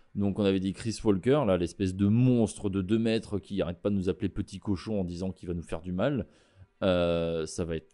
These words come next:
très... Voilà. En plus, on va le voir aussi, lui, dans le D L C. Donc voilà, c'est vraiment un personnage qui est important. Euh, ceux qui m'ont mis extrêmement mal à l'aise, c'est les jumeaux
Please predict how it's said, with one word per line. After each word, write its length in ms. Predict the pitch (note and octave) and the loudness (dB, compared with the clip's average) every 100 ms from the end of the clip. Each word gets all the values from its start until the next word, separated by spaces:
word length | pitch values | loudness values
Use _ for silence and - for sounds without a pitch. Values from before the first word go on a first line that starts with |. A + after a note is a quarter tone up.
| _ | _
très... 480 | - - F#2+ F#2 F#2 | -14 -6 -4 -2 -2
Voilà. 360 | F2 E2 D2 D2+ D#2 - | -2 -2 -4 -10 -14 -12
En 100 | - | -10
plus, 220 | F#2+ A2 A2 | -8 -6 -2
on 40 | |
va 60 | F#2 | 0
le 80 | |
voir 140 | F#2+ F#2+ | 2 0
aussi, 200 | F#2+ A2+ | -2 -6
lui, 120 | G#2+ | -4
dans 140 | G2 | -2
le 60 | F2 | -2
D 120 | G2 | 0
L 100 | G2 | -2
C. 220 | F#2+ B2 | -2 -2
Donc 160 | A2+ F2+ | -2 0
voilà, 160 | G2 E2 | 0 -2
c'est 80 | |
vraiment 140 | F#2+ G#2+ | -4 -4
un 40 | |
personnage 300 | G#2 - G#2+ | -4 -6 -8
qui 80 | - | -6
est 40 | |
important. 460 | F2+ E2+ - A#2 C3+ _ _ _ _ _ G#2 | -6 -6 -8 -8 -8 _ _ _ _ _ 2
Euh, 580 | G2 G2 F#2+ F#2 F#2 | 4 4 4 4 2
ceux 180 | F#2 E3 | 0 -2
qui 120 | E3 | -2
m'ont 120 | D3 C3+ | 0 4
mis 120 | C3+ | 4
extrêmement 440 | - - F3 D#3 | 2 0 0 2
mal 180 | D#3 C#3 | 2 2
à 60 | C3+ | 4
l'aise, 240 | D3 C3+ | 2 2
c'est 60 | G#2 | 2
les 120 | G2+ | 2
jumeaux 440 | F#2+ B2 A#2+ C3+ | 2 2 0 -2